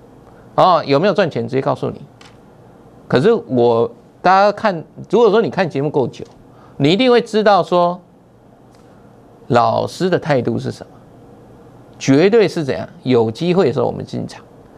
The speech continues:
判断现在是反弹格局，我们一样做多。可是判断反弹格局要结束了，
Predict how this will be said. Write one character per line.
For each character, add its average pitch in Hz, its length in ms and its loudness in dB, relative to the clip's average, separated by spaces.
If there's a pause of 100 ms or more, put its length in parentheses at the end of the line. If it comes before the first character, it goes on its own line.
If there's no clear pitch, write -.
(240)
判 233 260 2
断 220 180 4
现 208 100 2
在 196 60 2
是 196 80 2
反 - 260 -6
弹 107 240 -6
格 120 120 2
局， 131 220 -6
我 110 100 -4
们 113 140 -6
一 120 40 -4
样 147 120 -2
做 139 160 -2
多。 135 200 -4 (800)
可 220 160 0
是 254 80 4
判 247 240 0
断 226 200 2
反 147 160 -2
弹 156 160 -2
格 165 120 -2
局 160 100 -2
要 180 80 0
结 151 320 -2
束 170 320 0
了， - 80 -6